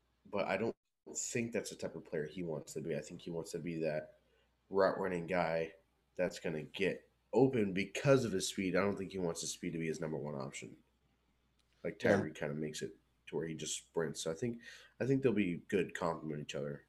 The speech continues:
Speaker 2: Yeah, for sure. And I don't, I, that whole offense to me is just, <sighs> it's, this is Tua's do or die season. I think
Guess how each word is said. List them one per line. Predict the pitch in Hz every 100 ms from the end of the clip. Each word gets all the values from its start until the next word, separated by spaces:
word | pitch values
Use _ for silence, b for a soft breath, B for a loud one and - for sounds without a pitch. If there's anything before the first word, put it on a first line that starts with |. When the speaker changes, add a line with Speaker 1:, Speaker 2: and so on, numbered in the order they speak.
| _ _ _ _ _ _ _ - -
Speaker 2:
Yeah, | 131 90
for | -
sure. | 104 - 92 92
And | 92 - b b b b
I | 117
don't, | 113
I, | 107 -
that | 117 113 -
whole | - 110 90
offense | 101 85 98
to | 90
me | 87
is | 87
just, | 92 - - B B
<sighs> | B
it's, | 92 - -
this | 143 147
is | 139
Tua's | 156 143 131
do | 110 117
or | 113
die | 104 98
season. | - 87 85
I | 92
think | - 95